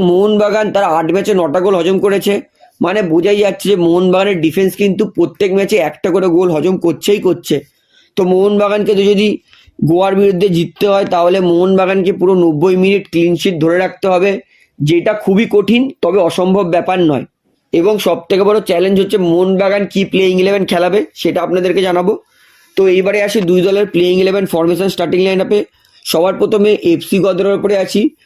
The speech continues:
এফসি গোয়া তারা আনচেঞ্জ প্লেইং ইলেভেন নামাবে, অর্থাৎ এফসি গোয়ায় কোনো পরিবর্তন হবে না। এফসি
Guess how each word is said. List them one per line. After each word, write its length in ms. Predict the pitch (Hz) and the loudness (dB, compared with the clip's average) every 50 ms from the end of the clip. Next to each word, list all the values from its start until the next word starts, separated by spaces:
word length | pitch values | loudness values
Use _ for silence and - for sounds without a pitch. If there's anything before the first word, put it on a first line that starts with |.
| _ _ _ _ - | _ _ _ _ -2
এফসি 340 | - 180 175 - - - 220 | -2 -2 -2 -2 -2 -2 0
গোয়া 200 | 180 208 220 220 - 214 | 2 2 2 0 0 0
তারা 180 | 190 190 208 202 - - 180 180 | 0 0 0 -2 -4 -4 -4 -2
আনচেঞ্জ 360 | 170 170 151 190 202 202 190 - - | 0 0 0 0 0 0 0 -2 -2
প্লেইং 220 | 180 185 185 190 190 190 | -2 0 2 2 2 2
ইলেভেন 220 | 196 196 190 196 190 185 | 0 0 0 0 0 0
নামাবে, 280 | 190 190 190 185 208 226 - - _ - - | 0 0 0 0 0 -2 -2 -6 _ -2 -2
অর্থাৎ 220 | 175 175 - 202 180 175 170 | -2 0 0 0 0 0 0
এফসি 220 | 175 - - 196 180 | 0 -2 -2 -2 0
গোয়ায় 240 | 156 190 185 190 180 - | 2 2 0 0 0 0
কোনো 140 | 185 185 185 175 - 165 | 0 0 0 0 0 0
পরিবর্তন 440 | 175 170 170 185 180 180 - 196 180 175 | 2 2 2 2 0 -2 -2 -2 0 0
হবে 140 | 170 180 180 190 | 0 0 0 -2
না। 60 | 202 262 - _ _ _ - - - - _ - - 175 175 | -4 -4 -8 _ _ _ -20 -20 -20 -20 _ -6 -2 -2 -2
এফসি 240 | 175 - - - | -2 -4 -4 -2